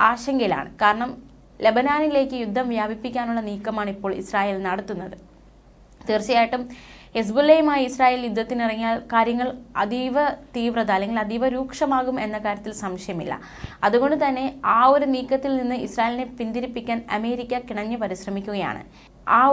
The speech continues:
ഒരു വാർത്തയുടെ വിശദാംശങ്ങൾ നമുക്ക് നോക്കാം. മേഖലാ യുദ്ധം ഒഴിവാക്കാൻ ഇസ്രായേലിനും ഹിസ്ബുള്ളയ്ക്കും ഇടയിൽ നയതന്ത്ര നീക്കം ഊർജിതമാക്കുമെന്ന്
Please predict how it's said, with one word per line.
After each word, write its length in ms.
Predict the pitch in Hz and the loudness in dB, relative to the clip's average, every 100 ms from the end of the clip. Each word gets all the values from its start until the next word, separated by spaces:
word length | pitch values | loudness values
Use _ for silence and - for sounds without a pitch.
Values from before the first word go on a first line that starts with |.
| 262 | 8
ഒരു 120 | 277 254 | 8 8
വാർത്തയുടെ 400 | 233 233 262 233 | 8 4 2 0
വിശദാംശങ്ങൾ 580 | 233 247 240 233 220 277 | -2 -2 -2 -4 -6 -4
നമുക്ക് 200 | 226 196 180 | -4 -6 -6
നോക്കാം. 260 | 156 160 - - - _ 247 | -6 -10 -16 -20 -20 _ -2
മേഖലാ 360 | 269 294 311 330 330 | 0 2 2 2 2
യുദ്ധം 220 | 240 277 269 | -2 -4 -2
ഒഴിവാക്കാൻ 600 | 226 220 254 240 240 254 277 - 226 | -4 -2 0 0 -2 -6 -8 -12 -10
ഇസ്രായേലിനും 680 | - 262 262 262 254 285 262 | -2 0 2 0 -2 -6 -6
ഹിസ്ബുള്ളയ്ക്കും 640 | 214 196 196 247 247 254 240 | -6 -6 -4 -4 -4 -6 -6
ഇടയിൽ 240 | 214 220 220 - 208 | -6 -6 -8 -10 -4
നയതന്ത്ര 500 | 226 277 311 311 311 269 | -2 0 0 0 0 0
നീക്കം 280 | - 233 226 208 | -4 -6 -6 -6
ഊർജിതമാക്കുമെന്ന് 920 | 226 226 247 226 202 233 214 202 | -6 -4 -4 -4 -6 -8 -8 -6